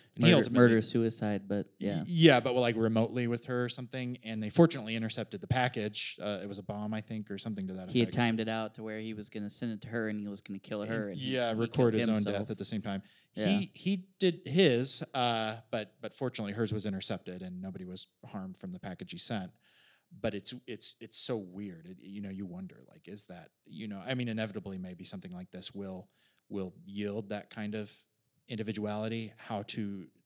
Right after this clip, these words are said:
Speaker 1: disengage that and prevent that, I'm not really sure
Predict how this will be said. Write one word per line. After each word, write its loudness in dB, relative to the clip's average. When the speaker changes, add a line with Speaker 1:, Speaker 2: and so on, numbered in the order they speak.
Speaker 1:
disengage -6
that -6
and -12
prevent -6
that, -4
I'm -8
not -4
really -8
sure -8